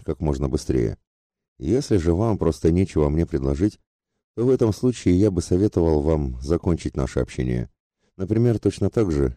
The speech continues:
как произошло это с вашей предшественницей". "Я вынуждена просить у вас прощения за мою предшественницу".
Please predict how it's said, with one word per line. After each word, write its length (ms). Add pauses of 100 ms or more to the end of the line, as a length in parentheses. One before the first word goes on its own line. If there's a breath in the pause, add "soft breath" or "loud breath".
(160)
как 160
произошло 500
это 320
с 120
вашей 280
предшественницей". 800 (1000)
"Я 160
вынуждена 600
просить 420
у 60
вас 180
прощения 680
за 140
мою 240
предшественницу". 800